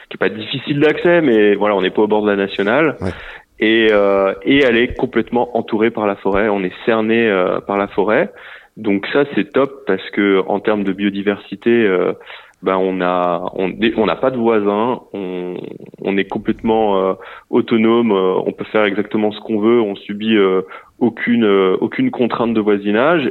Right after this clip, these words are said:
Speaker 1: et, euh, et puis, euh, on a une super biodiversité autour de nous, donc, euh, ça,
Speaker 2: Oui,
Speaker 1: c'est,
Speaker 2: que tu
Speaker 1: ça,
Speaker 2: cherches
Speaker 1: c'est
Speaker 2: à
Speaker 1: génial.
Speaker 2: préserver.
Speaker 1: Qu'on cherche à préserver, ouais, parce que, euh,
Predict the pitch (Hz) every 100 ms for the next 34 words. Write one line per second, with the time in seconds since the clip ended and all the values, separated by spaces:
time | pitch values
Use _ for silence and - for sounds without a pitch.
0 | - 110 135 117 98 92 90 - - -
1 | 113 120 98 90 - - - 92 101 104
2 | - 104 107 104 98 95 92 - 90 107
3 | 101 95 90 101 285 247 180 - 92 87
4 | 90 - 98 131 101 95 98 117 113 101
5 | 95 104 117 107 - - _ _ - -
6 | - - - 110 101 151 - 147 - 110
7 | 107 98 104 131 98 95 - - 98 98
8 | 95 90